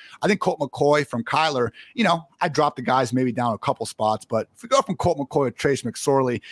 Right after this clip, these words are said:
that's when things can really get rough, because McSorley has the rushing tendencies of someone like Kyler, but he has passing ability that is so far below both guys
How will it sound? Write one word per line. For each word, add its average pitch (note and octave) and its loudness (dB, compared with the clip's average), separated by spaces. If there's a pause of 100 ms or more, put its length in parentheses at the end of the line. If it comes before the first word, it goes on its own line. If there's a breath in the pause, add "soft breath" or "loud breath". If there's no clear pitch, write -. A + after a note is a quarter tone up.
(120 loud breath)
that's D3+ 0
when C#3 2
things A#2+ -2
can B2 -2
really C3+ 4
get A#2+ -2
rough, B2 0
because A#2 -2
McSorley G3+ 4 (220 loud breath)
has D#3+ 0
the C#3 2
rushing D3+ 0
tendencies C3+ -4
of A#2 -4
someone B2 -4
like G#2+ -6
Kyler, E3 2 (220 loud breath)
but D3 2
he C#3+ 0
has C#3 -2
passing C#3+ -2
ability A#2 -2
that G#2+ -2
is G2 -10
so C#3 0
far B2 -2
below A2 -4
both B2+ -2
guys G#2+ 0